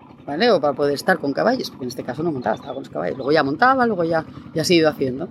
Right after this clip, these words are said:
Y luego fui a vivir en Estados Unidos, también he estado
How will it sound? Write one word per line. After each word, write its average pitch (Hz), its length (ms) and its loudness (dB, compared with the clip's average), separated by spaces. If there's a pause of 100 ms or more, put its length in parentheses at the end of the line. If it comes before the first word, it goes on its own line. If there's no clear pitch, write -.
(160)
Y 135 280 0
luego 139 240 0
fui 151 140 0
a 139 40 0
vivir 143 180 2
en 143 60 2
Estados 147 280 -6
Unidos, 240 340 4
también 170 220 0
he - 20 0
estado 147 400 -2